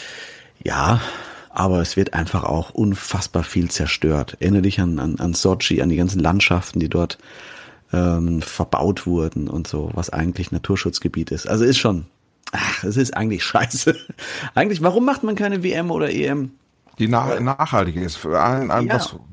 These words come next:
Speaker 1: und man muss
Speaker 2: Humanistisches, was
Speaker 1: Ja.
Speaker 2: Humanistisches, was Bürgernahes einfach, was, ja, was einfach die Menschen wieder begeistern kann und nicht nur die Portemonnaies.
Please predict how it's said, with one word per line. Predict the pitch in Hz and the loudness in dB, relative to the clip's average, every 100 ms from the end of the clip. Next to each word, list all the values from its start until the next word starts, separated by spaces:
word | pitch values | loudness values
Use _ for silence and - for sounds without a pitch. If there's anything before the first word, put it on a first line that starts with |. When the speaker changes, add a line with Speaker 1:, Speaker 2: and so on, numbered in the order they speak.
| - | -4
Speaker 1:
und | 135 | 0
man | 156 | 4
muss | 185 | 4
Speaker 2:
Humanistisches, | 196 208 220 208 - 107 104 76 - - | 6 4 2 -2 -4 -2 -4 -6 -6 -4
was | 143 | -2
Speaker 1:
Ja. | 180 | 0
Speaker 2:
Humanistisches, | 165 165 180 - 143 - 85 | 2 2 0 0 -2 -2 -4
was | 110 113 | -6 -4
Bürgernahes | 139 160 147 104 85 82 80 76 78 | 2 2 4 4 2 2 0 0 -4
einfach, | - 87 78 82 82 | -4 -6 -2 -2 0
was, | 104 - - - - - - | -2 -2 -10 -14 -20 -20 -4
ja, | 160 139 120 - | 0 2 0 -4
was | - 117 | -4 -2
einfach | 123 131 135 | 0 0 2
die | 135 | 4
Menschen | 131 185 165 117 | 4 4 2 0
wieder | 90 87 | 2 0
begeistern | 87 87 82 80 90 85 | 0 2 2 2 0 0
kann | 87 87 | 0 0
und | 90 | 0
nicht | 95 107 | 0 0
nur | 95 | 0
die | |
Portemonnaies. | 95 104 - 95 107 95 80 | -2 -2 -2 0 2 0 -2